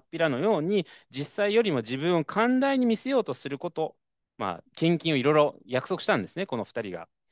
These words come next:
だけど、神様を欺き、神様に帰すべき影響を、あ、盗むも、盗むことだとおっしゃる、あの、あ、ごめんなさい、完全に見せて、これぐらい献金しますって約束したのに、献金しなかったんですよね。それは、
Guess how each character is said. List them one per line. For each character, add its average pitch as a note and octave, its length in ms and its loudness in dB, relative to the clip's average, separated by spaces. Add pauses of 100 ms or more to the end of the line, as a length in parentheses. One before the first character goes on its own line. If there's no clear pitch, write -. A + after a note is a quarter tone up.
(320)
だ F3+ 120 -2
け E3+ 80 -2
ど、 D3 80 0
神 A3+ 240 2
様 E3 300 0
を A#3 120 4
欺 D#3+ 460 2
き、 - 160 -16
神 G3 220 -2
様 D#3 160 -2
に C#3 80 -4
帰 - 120 -16
す - 140 -16
べ A3 140 -2
き - 140 -12
影 D3 240 -4
響 E3+ 140 -4
を、 - 120 -2
あ、 B2 100 -6
盗 D3+ 420 -4
む F#3+ 60 -2
も、 B2+ 160 -4 (440)
盗 A#3+ 160 -4
む G#3 120 0
こ E3 120 -8
と F#3+ 80 -4
だ A3+ 120 0
と B2+ 160 -4 (300)
お A2+ 80 -8
っ - 20 -6
し - 100 -2
ゃ C3 100 4
る、 - 120 -2
あ A#2 60 2
の、 A#2 100 -4 (140)
あ、 A2+ 140 -4 (180)
ご B2 60 -2
め - 20 0
ん - 0 -
な A2+ 40 0
さ A2 80 -2
い、 - 40 -4
完 F3+ 220 0
全 F3+ 120 2
に F3 80 0
見 E3 100 0
せ G3+ 140 -2
て、 G#2+ 280 -4 (100)
こ - 180 -4
れ F#3 80 2
ぐ G#3 80 6
ら G#3+ 80 6
い - 40 2
献 G3+ 200 0
金 G3+ 120 0
し G3+ 120 -6
ま G#3 120 0
す G3+ 160 -2
っ F#3+ 60 -2 (280)
て B2+ 80 -8
約 C#3 220 -2
束 F#3+ 180 -6
し - 40 -10
た B3 100 -2
の G3 100 -4
に、 G3+ 200 -2
献 E3+ 200 -2
金 F3+ 140 0
し - 100 -4
な - 80 4
か F3 100 4
っ - 60 -2
た - 80 -14
ん D#2+ 40 -18
で - 80 -20
す B2+ 100 -12
よ C#3 60 -8
ね。 A3 140 -10 (340)
そ - 180 -8
れ F3 120 -2
は、 G#3+ 300 0